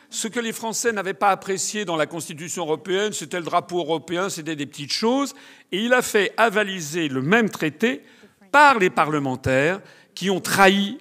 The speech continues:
le vote du peuple français. En deux mille cinq, pourquoi est-ce que Chirac a soumis le référendum en deux mille cinq aux Français ? Parce que fin deux mille quatre, le projet de loi avait été approuvé, enfin le projet de loi pour la Constitution européenne avait été approuvé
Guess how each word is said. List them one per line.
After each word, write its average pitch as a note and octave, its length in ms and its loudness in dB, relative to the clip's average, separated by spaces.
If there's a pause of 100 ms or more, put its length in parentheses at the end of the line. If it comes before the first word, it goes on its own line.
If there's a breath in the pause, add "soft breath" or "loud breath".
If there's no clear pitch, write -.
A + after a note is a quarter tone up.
le D3 200 -2
vote E3 360 -2
du C3 140 -14
peuple C3+ 260 -2
français. C#3+ 580 -2 (680 loud breath)
En A#3 160 4
deux B3 120 2
mille G#3+ 200 2
cinq, - 640 -6 (180)
pourquoi A3 260 0
est-ce - 120 0
que G3 80 -4
Chirac F3+ 400 -2
a D3 80 -4
soumis F#3 260 -6
le D3+ 80 -4
référendum C3+ 640 -4
en A#2+ 80 -8
deux A#2+ 100 -10
mille C3 160 -6
cinq B2+ 240 -8
aux A#2+ 60 -10
Français ? G3+ 540 -6 (380 loud breath)
Parce - 200 -4
que G#3+ 180 0
fin C#4 320 -2
deux C#4 100 0
mille G3+ 200 -2
quatre, D#3+ 500 -2 (120)
le C#3 120 -8
projet G3+ 340 4
de D#3+ 100 0
loi D3+ 440 0
avait D#3 140 0
été A3+ 260 -2
approuvé, D#3+ 600 -4
enfin B2+ 140 -10
le B2+ 80 -8
projet F#3 280 -2
de C#3 80 -4
loi D3+ 220 2
pour C3+ 120 -8
la B2+ 60 -6
Constitution D3 440 -10
européenne G#3+ 260 -4
avait E3 100 -6
été E3 300 -12
approuvé A#3 320 -8